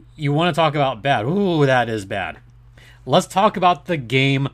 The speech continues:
first. The Ducks did come out swinging on a nice little tip goal from the one and only Trevor Zegras. Zegras with his fourth of the season. That was a pretty goal, too.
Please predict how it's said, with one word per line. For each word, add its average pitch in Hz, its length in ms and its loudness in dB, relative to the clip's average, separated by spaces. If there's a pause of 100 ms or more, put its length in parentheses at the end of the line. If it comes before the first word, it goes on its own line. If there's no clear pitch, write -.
(800)
first. - 540 -8 (580)
The 135 100 -6
Ducks 175 280 0
did 202 240 2
come 190 200 -6
out 180 160 -2
swinging 143 420 -6 (380)
on 151 140 0
a 143 60 0
nice 226 240 0
little 240 180 0
tip 233 260 -4
goal 190 220 0
from 208 640 -2 (240)
the 110 260 -4
one 98 380 -8
and 104 100 -8
only 156 460 -4 (340)
Trevor 180 640 2
Zegras. 151 960 -2 (380)
Zegras 170 560 -2
with 147 280 -6
his 143 260 0
fourth 143 600 -4
of 151 160 -4
the 139 100 0
season. 139 160 -8
That 220 120 0
was 277 120 0
a - 60 -10
pretty 180 440 -4
goal, 127 300 -4
too. 143 320 -10